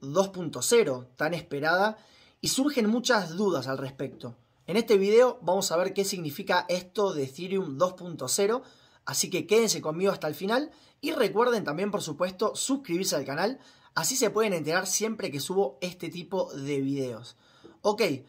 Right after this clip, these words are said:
Ethereum va a pasar de ser Proof of Work a Proof of Stake, es decir, ahora la gente que está minando Ethereum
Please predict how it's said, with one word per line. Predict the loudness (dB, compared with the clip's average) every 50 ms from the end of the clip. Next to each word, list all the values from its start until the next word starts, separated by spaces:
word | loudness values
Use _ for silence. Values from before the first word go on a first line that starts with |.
| _ _ -20 -20 -20 -12 _
Ethereum | -6 -6 -2 4 6 6 6 6 6 4 2 2
va | 2
a | 2
pasar | 2 2 4 2 2 2
de | 2 2
ser | 2 2 0 0 -2 -4 -8 _ _ _ _ _ _ _ _ _ _
Proof | 0 2 2 2 2
of | 2 0 2 2
Work | 4 4 6 4 4 0 -6 -20 _ _ _ _ _ _
a | -2 -2 -2 -2
Proof | -2 -2 -2 0 0
of | -2 -2 -4
Stake, | -6 -10 -8 -8 -8 -10 -14 -20 _ _ _ 2
es | 4 4
decir, | 6 6 4 2 2 0 -2 -4 -8 -14 -20 -20 -20 -20 -16 _
ahora | 2 4 8 10 10 10 10 8 6 2 0 -4 -6
la | -6 -4 -4
gente | -2 -2 -2 -2 0 0 -2 -2
que | -2 -6
está | -8 -4 -2 0 0
minando | 0 -2 -2 -2 0 0 2 2 0
Ethereum | -2 -2 -4 -6 -4 -4 -2 -2 -2 -2 -4